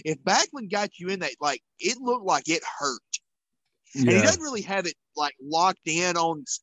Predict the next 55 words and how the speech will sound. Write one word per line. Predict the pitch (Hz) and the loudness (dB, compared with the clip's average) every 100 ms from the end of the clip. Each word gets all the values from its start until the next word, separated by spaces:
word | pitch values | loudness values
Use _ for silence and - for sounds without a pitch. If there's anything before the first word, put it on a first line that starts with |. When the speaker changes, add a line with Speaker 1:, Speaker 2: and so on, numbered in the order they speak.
| - | -4
Speaker 1:
like, | 160 147 - 175 | -4 -4 -12 -10
you | 185 320 | -2 0
can | - 233 160 _ - - | 0 -4 -6 _ -14 -4
tell | 165 180 185 180 175 _ _ _ | 0 0 -2 -4 -8 _ _ _
that | 156 | -10
he | 156 | 0
doesn't | 175 185 175 | 2 2 -2
have | 170 165 | -4 -4
it, | 147 | -4
like, | 143 139 - | -4 -4 -6
truly | - 170 180 170 151 | -10 -4 -2 -2 -4
locked | 135 143 151 143 | 0 0 0 -2
in | 143 147 | -2 0
on | 147 151 | -2 -2
him. | 143 | -8
You | 160 | -10
can | 156 | -8
tell | 151 147 | -2 0
he's | 139 - | 0 -4
taking | 147 139 135 | -6 -6 -6
it | 120 | -4
easy | 131 127 127 | -4 -4 -4
'cause | 131 123 | -4 -4
it's | 120 | -6
an | 123 | -4
old | 135 123 | -4 -2
man. | 120 131 135 - _ _ _ _ _ _ - | -4 -4 -4 -8 _ _ _ _ _ _ -4
Speaker 2:
Yeah, | 107 104 101 | -2 0 2
I | |
Speaker 1:
But | 113 | 2
Speaker 2:
think | 165 175 | 4 4
it's | - | 4
Speaker 1:
that | |
Speaker 2:
the | 143 | 4
emotion | 107 101 120 - 98 | 4 4 2 0 -2
that | 92 | 0
Speaker 1:
move | 104 | 0
Speaker 2:
he's | 98 170 | -4 -6
Speaker 1:
and | |
the | - | -2
Speaker 2:
putting | 98 | 0
Speaker 1:
way | 170 - | 2 2
Speaker 2:
out. | 220 | 0
Speaker 1:
his | 202 - _ _ _ _ _ _ _ _ _ _ 175 | -4 -14 _ _ _ _ _ _ _ _ _ _ 0
yeah, | 165 120 - - - | 2 0 -4 -12 -4
like, | 156 160 156 | -4 -4 -4
the | 151 | -4
way | 143 185 | 0 0
he | 233 214 | 0 -2
would, | 190 | -2
like, | 165 139 _ _ _ _ _ _ | -2 -4 _ _ _ _ _ _
cinch | - - 208 202 185 | -8 0 0 0 0
in | 185 | 0
and | 170 | 0
his | 139 | -2